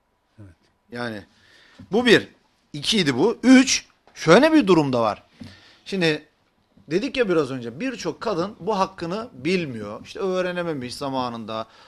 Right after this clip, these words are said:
Speaker 2: unutulmuş falan. Deniyor ki, "Ya hocam biz ne mehir aldık bugüne kadar? Hiç bilmiyorduk ki bile böyle bir şeyi." Heh, nikahla birlikte kadın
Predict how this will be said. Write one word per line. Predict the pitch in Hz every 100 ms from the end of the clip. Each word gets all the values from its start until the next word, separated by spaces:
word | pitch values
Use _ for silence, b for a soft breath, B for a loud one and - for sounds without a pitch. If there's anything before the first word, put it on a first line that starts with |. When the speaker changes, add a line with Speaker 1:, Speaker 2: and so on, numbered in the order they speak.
| b b
Speaker 2:
unutulmuş | 180 208 202 190 160 135
falan. | 120 120 165 165
Deniyor | 226 247
ki, | 156
"Ya | 175 143
hocam | 143 160 127
biz | 101
ne | 123 247
mehir | 294 277 220
aldık | 175 135 113
bugüne | 117 117 110
kadar? | 107 107
Hiç | 123 127
bilmiyorduk | 196 240 277 262 -
ki | 190
bile | 165 139
böyle | 127 113
bir |
şeyi." | 107 135 185 254 _ b b b b
Heh, | 170 131 - _ B B B B B B -
nikahla | 135 160 247 254 208 151
birlikte | 143 156 147 - 120
kadın | - 160 156 165